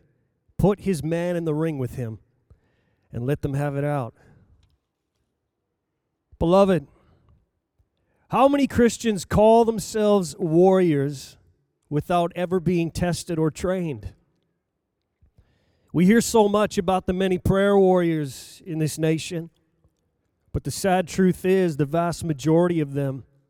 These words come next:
have never been in a battle. They have not been trained,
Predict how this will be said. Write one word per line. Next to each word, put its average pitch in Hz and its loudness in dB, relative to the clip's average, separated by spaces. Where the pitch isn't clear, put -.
have 127 -12
never 151 -6
been 156 -2
in 147 -4
a 139 -8
battle. 143 -8
They 160 -4
have 156 -2
not 190 0
been 175 -2
trained, 165 -2